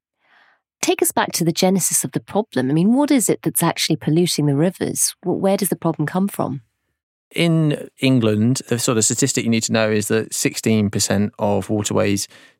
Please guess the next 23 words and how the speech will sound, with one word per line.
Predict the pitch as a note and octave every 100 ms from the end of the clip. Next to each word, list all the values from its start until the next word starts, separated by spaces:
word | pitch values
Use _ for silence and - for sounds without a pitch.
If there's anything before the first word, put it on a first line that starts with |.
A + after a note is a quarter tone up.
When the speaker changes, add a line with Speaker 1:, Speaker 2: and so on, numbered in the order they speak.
| -
Speaker 2:
don't | G#2+ G#2+
meet | G#2+ G#2
good | - G#2
ecological | G2+ G2+ G2 F2 - G2
status, | - F#2 - F#2+
and | G2
that | F#2+ - -
status | - G#2 G2 G2+
is | G#2 F#2+ -
roughly | A#2+ C3 - G#2+ G2+
like | G2+ -
a | F#2
sort | F2+ F2+ F#2+
of |
natural | F#2+ G#2+ - - - A2+ F#2+ - - - - _ -
bit | G2 F#2+
of | F#2
water. | G2 F#2 - F#2 F2 - - - _ _
There | C3+ C#3 C#3+ C#3+
are | C#3+ C#3+
many | E3 D3+
reasons | C#3 B2+ A#2+ A#2
that | -